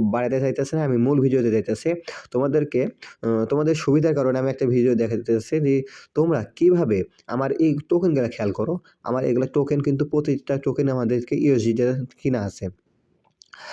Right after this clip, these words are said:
আহ, তোমাদেরকে এখানে তোমাদের প্রথমে যদি কারো ভেরিফাই করা না থাকে, তাহলে তোমাদেরকে অবশ্যই, অবশ্যই ভেরিফাই করতে হবে। তারপর তোমরা এখানে যেগুলো আছে, মানে যেগুলাতে তোমাদের, উম, মানে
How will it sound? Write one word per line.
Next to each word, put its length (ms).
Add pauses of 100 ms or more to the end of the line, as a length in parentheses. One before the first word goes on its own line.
(140)
আহ, 180
তোমাদেরকে 560 (320)
এখানে 340 (200)
তোমাদের 320
প্রথমে 320
যদি 180
কারো 240
ভেরিফাই 440
করা 200
না 160
থাকে, 200
তাহলে 200
তোমাদেরকে 400
অবশ্যই, 340
অবশ্যই 260
ভেরিফাই 320
করতে 280
হবে। 260 (380)
তারপর 420 (280)
তোমরা 260 (140)
এখানে 440
যেগুলো 300 (240)
আছে, 320 (380)
মানে 260
যেগুলাতে 480
তোমাদের, 520
উম, 280
মানে 220